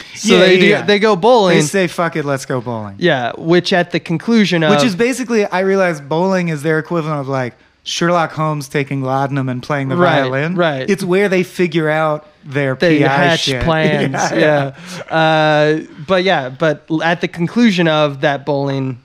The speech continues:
Speaker 1: uh,
Speaker 2: Oh, yeah,
Speaker 1: night
Speaker 2: oh, uh, sorry. We forgot to say, Walter hands dude an Uzi and
Speaker 1: Right.
Speaker 2: also has an Uzi, which he drops out of the car and it just fires in all <laughs> directions.
Speaker 1: Right, right.
Speaker 2: <laughs> Sorry,
Speaker 1: Right.
Speaker 2: go ahead.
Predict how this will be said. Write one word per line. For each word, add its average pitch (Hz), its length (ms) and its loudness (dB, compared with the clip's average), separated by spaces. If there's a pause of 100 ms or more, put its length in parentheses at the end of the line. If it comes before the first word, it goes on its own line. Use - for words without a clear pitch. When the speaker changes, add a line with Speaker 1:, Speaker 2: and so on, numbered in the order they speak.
(120)
Speaker 1:
uh, 127 560 -2
Speaker 2:
Oh, 233 140 2
yeah, 262 120 2
Speaker 1:
night 143 340 2
Speaker 2:
oh, 190 60 -2
uh, - 40 2
sorry. 147 380 -4 (280)
We 175 140 2
forgot 175 300 0
to 170 80 -4
say, 135 440 -4 (500)
Walter 190 340 0
hands 170 360 0
dude 156 300 2
an 143 140 -2
Uzi 160 580 -2 (520)
and 160 200 -2
Speaker 1:
Right. 190 180 6
Speaker 2:
also 190 220 2
has 170 340 0
an 190 80 0
Uzi, 196 460 2 (320)
which 185 160 0
he 175 100 -2
drops 156 420 0
out 156 160 0
of 139 40 -6
the 143 80 -6
car 165 440 0
and 160 140 -2
it 160 40 -2
just 147 220 -4
fires 151 460 0
in 160 80 -2
all 165 160 -2
<laughs> 156 80 0
directions. 180 480 -2
Speaker 1:
Right, 151 460 0
right. 202 640 -2
Speaker 2:
<laughs> - 0 -
Sorry, 151 380 -4
Speaker 1:
Right. 151 80 -4
Speaker 2:
go 185 80 -2
ahead. 160 340 -2